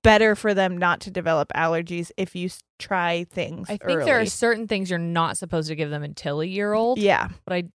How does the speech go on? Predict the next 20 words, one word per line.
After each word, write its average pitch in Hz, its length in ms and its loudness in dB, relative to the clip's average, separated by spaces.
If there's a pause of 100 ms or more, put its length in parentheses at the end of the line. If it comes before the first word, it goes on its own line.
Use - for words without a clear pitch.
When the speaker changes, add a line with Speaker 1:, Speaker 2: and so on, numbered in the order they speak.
Speaker 2:
I 180 180 0
think 202 200 -8
it's, 170 160 -6
like, 160 140 -4 (120)
peanut 185 360 -8
butter. 233 480 -4 (320)
Speaker 1:
I, 226 140 2 (220)
peanut 269 200 -8
butter 330 180 -2
you 285 120 -4
can 349 280 -14 (180)
now. 175 140 -14 (220)
Or 247 40 4
Speaker 2:
You - 40 2
Speaker 1:
maybe 277 200 8
not. 190 180 0
Speaker 2:
can? 311 120 -8 (540)
Speaker 1:
Maybe 226 260 2
it's 208 200 0
n-, 196 80 -6